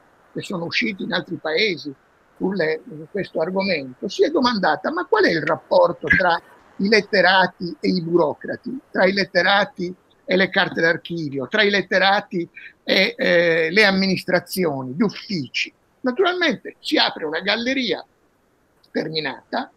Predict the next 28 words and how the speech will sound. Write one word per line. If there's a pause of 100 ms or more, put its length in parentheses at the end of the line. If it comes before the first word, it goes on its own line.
(720)
che
lei
ha (140)
visitato
con
grandissima, (920)
eh, (340)
devo
dire
qui
anche
con
finezza,
con
una
finezza (300)
che
aveva
già
esercitato
nei
libri
più (300)
archivistici,
ma
qui
la
finezza,